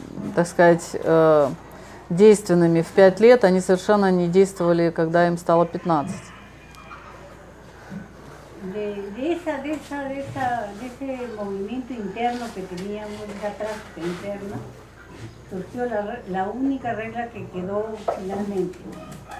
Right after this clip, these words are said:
Speaker 2: Era que, por más loca que pareciera la idea, la íbamos a escuchar.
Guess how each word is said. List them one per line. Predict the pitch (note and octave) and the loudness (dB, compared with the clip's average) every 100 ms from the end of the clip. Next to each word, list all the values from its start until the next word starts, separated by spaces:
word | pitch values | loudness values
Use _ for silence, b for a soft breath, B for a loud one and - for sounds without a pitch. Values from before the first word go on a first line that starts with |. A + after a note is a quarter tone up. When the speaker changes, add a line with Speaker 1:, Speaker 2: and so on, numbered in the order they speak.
| - - - - - - | -16 -16 -16 -14 -14 -6
Speaker 2:
Era | G#3+ A#3 B3 - | -2 0 0 -2
que, | G3+ | -8
por | - - F#3 G3 | -8 -4 -2 2
más | B3+ D4+ | 4 4
loca | D4 D#4+ - - | 6 6 4 2
que | - | 0
pareciera | - - - - C4+ C#4 | 2 2 2 0 0 -2
la | A3+ | -2
idea, | G3+ A#3 C#4+ | -2 -2 -2
la | C4 A3 | -2 -2
íbamos | G#3+ A#3 A#3 G#3+ | -2 -2 -4 -8
a | |
escuchar. | F3+ F3 - | -10 -12 -10